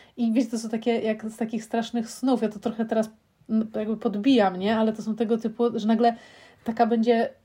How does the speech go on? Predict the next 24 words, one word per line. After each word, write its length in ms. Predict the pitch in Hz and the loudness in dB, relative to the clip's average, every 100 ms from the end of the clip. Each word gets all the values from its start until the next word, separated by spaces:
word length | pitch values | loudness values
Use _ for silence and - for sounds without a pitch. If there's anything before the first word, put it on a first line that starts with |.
| - | -12
widownia 640 | 208 226 233 269 269 262 | -4 -2 4 4 6 4
takich 280 | 240 226 220 | 2 -4 -8
twarzy, 320 | - - 254 | -6 -2 0
które 200 | 269 247 | 0 0
będą 160 | 233 240 | 2 4
na 120 | 240 | 4
mnie 100 | 233 | 2
patrzyły 380 | 226 233 - 240 | 0 -2 0 0
i 40 | |
tak, 220 | 233 226 - - | 2 -2 -4 -4
„Boże, 260 | 240 214 196 | -2 -2 -4
co 260 | - 220 | -6 -6
ona 260 | 202 202 226 | -4 -2 -4
tu 140 | 262 285 | -2 -2
robi 320 | 359 208 185 | -2 -2 -4
w 80 | 185 | -4
ogóle? 440 | 180 180 185 190 - _ _ _ | -4 -4 -2 -2 -6 _ _ _
Skąd 440 | - - 233 220 | -12 -2 2 2
ona 240 | 233 226 247 | 2 0 0
się 160 | 247 | 0
tu 140 | 262 294 | -4 -4
wzięła? 540 | 294 330 320 202 196 196 - - _ - | -2 4 6 6 4 2 -18 -20 _ -8
W 160 | 220 | -4
ogóle 460 | 233 233 233 240 240 | -2 0 4 4 2